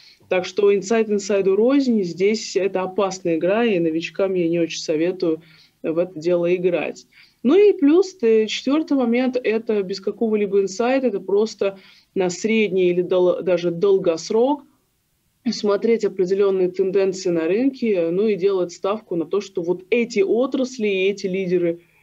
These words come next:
в отраслях или там компании, занимающие почетное второе, третье место, будут и далее развиваться. Ну, например, там альтернативная энергетика, электрокары, эм,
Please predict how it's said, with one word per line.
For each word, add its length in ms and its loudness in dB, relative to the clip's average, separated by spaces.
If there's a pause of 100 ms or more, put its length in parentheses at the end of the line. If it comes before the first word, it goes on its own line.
(160)
в 140 -2
отраслях 680 -2
или 140 -2
там 380 -4
компании, 500 -2
занимающие 540 -4 (140)
почетное 440 -2
второе, 400 -2
третье 340 -4
место, 380 -2
будут 320 -2
и 40 -2
далее 320 -2
развиваться. 680 -4
Ну, 120 0
например, 600 0 (640)
там 400 -2 (640)
альтернативная 720 0
энергетика, 840 0
электрокары, 1040 -2 (400)
эм, 480 -6